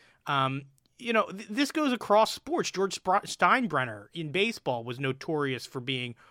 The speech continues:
overly involved with his roster decisions. Um, you know, I think that these guys, when they're so invested both emotionally and financially in these organizations, they, they literally cannot help themselves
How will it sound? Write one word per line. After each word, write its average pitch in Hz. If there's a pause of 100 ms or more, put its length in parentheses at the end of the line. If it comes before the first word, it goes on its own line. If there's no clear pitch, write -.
(120)
overly 139
involved 123
with 123
his 127
roster 123
decisions. 110 (460)
Um, 156 (600)
you 214
know, 226
I 208
think 269
that 233
these 202
guys, 202
when 180
they're 160
so 208
invested 160
both 143 (480)
emotionally 185
and 135
financially 156
in 139
these 139
organizations, 160 (320)
they, 208
they 220
literally 233
cannot 185
help 226
themselves 139